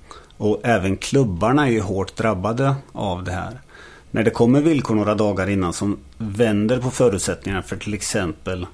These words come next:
läktarlivet i termer av tifon och sånt, så, så hårt så att det ställs in, då är det ju någonting som ställer till en hel del problem för klubbens arbete också. Både ordningsmässigt och servicemässigt och, och,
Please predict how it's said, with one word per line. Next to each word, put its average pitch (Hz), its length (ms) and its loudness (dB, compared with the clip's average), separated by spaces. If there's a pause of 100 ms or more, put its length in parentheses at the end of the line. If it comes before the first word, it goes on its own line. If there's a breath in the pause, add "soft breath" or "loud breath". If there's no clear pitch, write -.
(100)
läktarlivet 90 720 -6
i - 20 -10
termer 87 280 -6
av 87 80 -6
tifon 104 480 -4
och 131 60 -2
sånt, 87 260 -6
så, 98 320 -6
så - 260 -2
hårt 101 380 -2
så 107 80 -4
att - 80 -8
det 95 80 -8
ställs 101 300 -6
in, 123 240 2 (840 loud breath)
då 98 80 -2
är 110 80 4
det 135 60 6
ju 139 60 6
någonting 104 360 2
som 87 120 -6
ställer 107 240 -4
till 104 200 -2
en 104 80 0
hel 113 300 -2
del 92 180 -4
problem 90 340 -4
för 101 120 -10
klubbens 110 760 -4
arbete 92 460 -4
också. 117 380 -6 (680 soft breath)
Både 104 340 2
ordningsmässigt 110 960 0
och 110 80 -2
servicemässigt 92 960 -2
och, 98 460 -6
och, 98 140 -6